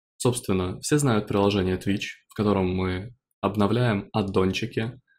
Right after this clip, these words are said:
в котором мы скачиваем аддончики. Ранее мы использовали программу Курс, CurseForge, сайт есть хороший. И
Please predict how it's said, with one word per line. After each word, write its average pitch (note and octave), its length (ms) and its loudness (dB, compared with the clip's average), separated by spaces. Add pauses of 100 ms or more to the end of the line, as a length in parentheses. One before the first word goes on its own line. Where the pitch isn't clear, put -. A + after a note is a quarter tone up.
(160)
в - 60 -10
котором G2+ 280 2
мы F#2+ 400 -2
скачиваем G2+ 580 0
аддончики. G2+ 720 -2 (300)
Ранее C#3+ 500 2
мы G#2+ 140 4
использовали A#2 500 2
программу G2+ 800 -2 (160)
Курс, - 440 -2 (160)
CurseForge, G#2 460 2 (220)
сайт G2 400 -2
есть G2+ 200 -6
хороший. - 580 -4 (600)
И A2+ 420 0